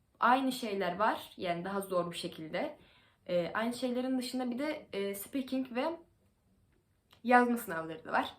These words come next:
Yazmada size essay yazdırıyorlar. Ee, essay, e, gerçekten hani kuralları olan bir şey ve ben bilmiyordum ilk girdiğimde essay yazmanın nasıl olduğunu.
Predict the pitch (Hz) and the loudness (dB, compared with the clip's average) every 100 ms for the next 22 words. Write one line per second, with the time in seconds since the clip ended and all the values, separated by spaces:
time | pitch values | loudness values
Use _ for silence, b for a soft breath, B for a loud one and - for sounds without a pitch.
0 | _ _ _ _ _ _ _ 240 233 254 | _ _ _ _ _ _ _ 2 4 4
1 | 254 262 262 233 - 294 302 302 285 285 | 0 -2 -2 -2 -2 -2 0 -2 -2 0
2 | 285 302 - - _ _ _ _ _ _ | 0 -2 -6 -18 _ _ _ _ _ _
3 | 196 202 202 233 - 269 277 B B B | -8 -4 -4 -6 -4 -4 -4 B B B
4 | B B B _ 196 190 185 220 240 240 | B B B _ -2 -2 -2 -2 -2 -2
5 | - 233 233 233 208 202 226 196 202 208 | -4 -2 -2 -4 -6 -8 -2 -2 0 0
6 | 196 180 165 - 226 214 202 202 196 196 | 0 0 -2 -4 -6 -4 -2 -2 -2 -4
7 | 208 170 170 - 175 - 175 165 165 160 | -2 -4 -4 -8 -10 -8 -8 -6 -10 -6
8 | 170 185 - 165 165 - 165 165 165 160 | -6 -6 -8 -10 -8 -4 -2 -4 -6 -12
9 | 160 160 165 170 160 160 160 175 302 | -10 -10 -10 -10 -10 -8 -10 -8 -8